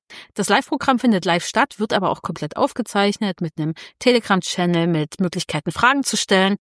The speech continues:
Und da gucken wir uns an, hm, was können wir alles tun, damit Gassi gehen entspannter wird? Nicht nur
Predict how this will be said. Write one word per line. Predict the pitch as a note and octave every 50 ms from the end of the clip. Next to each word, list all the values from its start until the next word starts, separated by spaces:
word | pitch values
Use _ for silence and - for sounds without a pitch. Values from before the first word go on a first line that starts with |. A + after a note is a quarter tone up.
| _ -
Und | F#3+ F#3+ F#3 F#3 F3 -
da | - F#3
gucken | - - C4+ - B3+ G#3+
wir | G3
uns | F#3 - -
an, | - F#3+ G#3+ A#3+ C4 _ _ _ _ _ _ -
hm, | A3+ A3+ F#3+ D#3+ - -
was | - F3 - -
können | - C4 C4+
wir | C4+
alles | - G3+ F3+ -
tun, | - - - C4+ B3 G3+ F3
damit | F3 E3 E3 D#3+ E3 - - _ - - _ _ -
Gassi | - F#3+ - - G3+
gehen | F#3+ F#3+ F#3
entspannter | - E3+ - - - D#3 D#3 - D#3 C#3
wird? | B2 - - - - _ _ _ _ _ _ _ _ _ _ _ _ -
Nicht | G3+ A3+ C4 - -
nur | D4+ D4 D#4 E4 E4